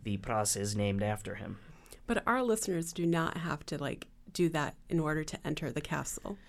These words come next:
Speaker 1: No, they, they will not crush you to death with, with the doors.
Speaker 2: <laughs>
Speaker 1: They, they might, you know, they'll just make you pay to get in, that's all.
Speaker 2: Yes, and you should pay to get in.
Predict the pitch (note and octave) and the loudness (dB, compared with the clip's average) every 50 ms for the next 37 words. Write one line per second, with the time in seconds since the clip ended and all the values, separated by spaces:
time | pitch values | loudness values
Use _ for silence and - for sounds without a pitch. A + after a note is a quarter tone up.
0 | - - B2+ B2+ A2+ G#2 A2 A#2 A#2 A2 G#2 C3 B2 A#2 A#2+ A#2 A#2 B2 B2 A#2 | -2 4 6 6 8 8 8 6 6 6 6 6 6 6 6 6 8 8 8 8
1 | - - - - - - - - B2 A2 - - A#2+ G#2+ A2+ G2+ G2 G#2 G2+ G2+ | 8 4 -2 -16 -18 -10 0 2 2 2 2 0 0 0 0 2 4 4 4 6
2 | F#3+ F#3+ F#3+ A#2 - - - - F#4 B3 B3 G4 - B3+ - - - - A2 A2 | 4 4 4 4 2 4 10 10 10 12 12 8 6 8 8 6 6 8 6 6
3 | A2+ A3+ - - - - A2 G#2+ A2 A2 - A#2 A#2 A#2+ A#2+ A#2+ A#2+ A2+ - G#3 | 6 4 2 0 2 4 4 4 6 4 4 4 4 4 4 4 6 6 4 2
4 | - - - - G#2 G2 G2 - - - C3 A#2+ A2+ - C3 - - - A#2+ A#2+ | 2 0 -4 -2 0 2 2 2 4 6 4 6 6 6 4 4 4 4 4 4
5 | A2 - B2 G#2 - G#2+ G2 G2 G#2 F#2 G#2 G2+ G2+ F#2+ F2+ F#2 F#2+ G2 G2 F#2 | 4 4 0 2 4 2 2 2 2 0 0 0 0 -2 -2 -2 -4 -2 -2 0
6 | F#2 F#2+ - - - - - - - - B3 D4 F4 G4 G4 - G#4+ G4 F#4+ - | -2 -2 -4 -6 -12 -14 -14 -14 -4 4 10 10 10 10 10 8 4 2 4 6
7 | C4+ G#3+ G#3+ G#3 F3 E3 D#3 D#3 D#3 D#3 D3 D3+ F#3 A#3 | 6 6 6 4 2 2 2 2 0 0 0 0 -2 -2